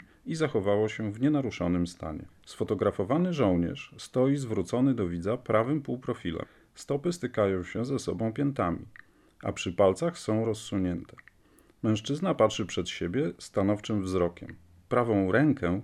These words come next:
trzyma lekko z tyłu. Lewa opuszczona wzdłuż tułowia. Żołnierz jest młody, ma około trzydziestu lat.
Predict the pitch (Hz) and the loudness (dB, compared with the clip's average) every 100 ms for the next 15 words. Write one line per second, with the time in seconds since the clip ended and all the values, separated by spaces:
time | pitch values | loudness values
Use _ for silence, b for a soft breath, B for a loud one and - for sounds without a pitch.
0 | - - 98 92 101 120 - 120 - 87 | -8 -6 -2 0 0 -4 -8 -8 -2 -2
1 | 80 - b b b b b 98 104 139 | -2 -8 b b b b b 2 4 4
2 | 175 - - - 110 113 110 95 90 92 | 0 -2 -4 -4 -2 0 -2 -2 -2 -4
3 | - 95 90 87 - B B - 101 151 | -4 0 0 0 -8 B B -2 4 4
4 | 170 120 107 107 - 107 98 87 - - | 4 2 0 -4 0 2 4 2 -2 -14
5 | _ - 107 107 - 135 139 - 95 92 | _ -4 0 0 2 0 0 -4 -4 -4
6 | 92 - 87 76 - | -2 -2 -2 -4 -10